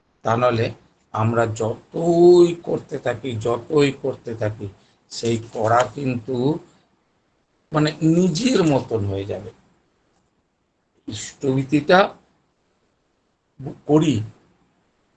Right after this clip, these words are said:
করার সময় কি বলি, "তুমি দয়া করে গ্রহণ করো।" আমরা যেন মনে হয় এটা করে এরকম প্রমাণ করে দিচ্ছি যে আমরা ধন্য করি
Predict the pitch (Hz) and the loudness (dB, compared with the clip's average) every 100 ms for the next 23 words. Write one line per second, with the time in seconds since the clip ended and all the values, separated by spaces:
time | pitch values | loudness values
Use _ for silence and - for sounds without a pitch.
0 | - 117 120 127 - 143 143 143 160 123 | -4 2 4 2 -2 -4 -4 -4 -8 -2
1 | 139 165 113 - _ _ - 135 131 107 | 0 0 -4 -10 _ _ -4 0 0 0
2 | 113 110 110 117 - 131 123 113 120 117 | 2 4 4 2 0 -2 -2 -4 -4 -2
3 | 123 123 123 147 - _ _ _ _ 131 | -4 -6 -12 -14 -18 _ _ _ _ -2
4 | 147 151 156 151 147 147 143 139 139 139 | 0 0 0 -2 -2 -2 -2 -2 -4 -8
5 | - _ - 131 135 120 - _ _ 139 | -18 _ -8 -4 -2 -4 -10 _ _ 0
6 | 139 120 117 - _ _ _ _ _ _ | 2 2 -2 -14 _ _ _ _ _ _
7 | _ _ - 156 160 160 156 147 143 139 | _ _ -2 2 2 2 -2 0 0 0
8 | 135 131 131 127 127 - 120 107 110 _ | 0 -2 -4 -2 -6 -8 -10 -10 -10 _
9 | _ _ 123 127 - 123 127 120 98 117 | _ _ -4 -4 -2 -4 -4 -6 -4 -4
10 | 127 120 107 101 | -4 -4 -4 -6